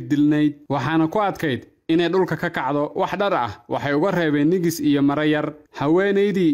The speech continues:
iyada oo aan weli wax caawimaad ah helin, ayay goobtii ka kacday iyadoo dhutinaysa. Maalinkaas wixii dhacay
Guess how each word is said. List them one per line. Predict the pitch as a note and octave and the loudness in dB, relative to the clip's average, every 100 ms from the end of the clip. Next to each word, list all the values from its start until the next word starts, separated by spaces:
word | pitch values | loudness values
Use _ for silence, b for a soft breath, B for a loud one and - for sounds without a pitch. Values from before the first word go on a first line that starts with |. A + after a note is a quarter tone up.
| D3+ | 2
iyada | F3 F3+ | 2 0
oo | C#3+ C#3+ | 0 0
aan | C#3 C#3 C#3+ | 0 2 2
weli | C#3+ C#3 | 4 2
wax | F3+ F3+ | 0 0
caawimaad | D#3 D3 C#3+ E3 F#3+ | 0 2 2 2 0
ah | E3 | -2
helin, | D3 C3 B2 | 0 0 0
ayay | C3+ D3 | 0 0
goobtii | B2+ D#3 E3 D#3+ | 0 -2 0 -2
ka | D3 | -2
kacday | E3 C#3 B2+ C#3+ | -4 -4 -2 0
iyadoo | D3 D3 E3 F3 D3+ | 2 2 2 2 0
dhutinaysa. | C#3+ C#3 E3 D#3+ D3+ C#3 D3+ D3 - | -2 -2 0 2 2 0 -4 -4 -6
Maalinkaas | C#3+ F3 G#3+ F3+ C#3 A2+ - _ _ - | -4 0 0 0 -4 -6 -14 _ _ -4
wixii | F3+ F3+ | -2 -2
dhacay | D#3+ B2 | -2 -4